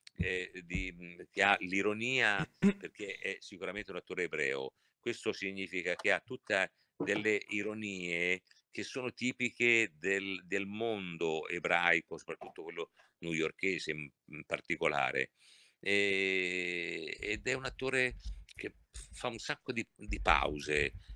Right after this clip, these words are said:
Speaker 1: eh, ed è capace di sorreggerle queste pause, eh, c'ha molti pensieri, cioè, lo recita più quando non parla che quando parla, paradossalmente.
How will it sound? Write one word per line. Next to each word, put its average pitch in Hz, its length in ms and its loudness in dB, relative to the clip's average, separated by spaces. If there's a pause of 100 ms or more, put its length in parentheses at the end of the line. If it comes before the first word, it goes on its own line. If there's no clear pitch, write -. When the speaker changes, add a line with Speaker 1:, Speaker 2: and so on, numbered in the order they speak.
Speaker 1:
eh, - 720 2
ed 107 140 -2
è 120 60 6
capace 127 380 2
di 101 100 -2
sorreggerle 92 680 2
queste 82 260 -4
pause, 78 600 -2 (300)
eh, 95 360 -2
c'ha 104 200 -6 (120)
molti 113 600 -4
pensieri, 107 640 6
cioè, 113 280 4 (840)
lo 120 320 2
recita 135 520 4
più 165 340 -6
quando 123 340 0
non 120 220 -6
parla 123 420 0
che 113 140 -2
quando 101 300 -2
parla, 64 440 -4
paradossalmente. 73 1040 -6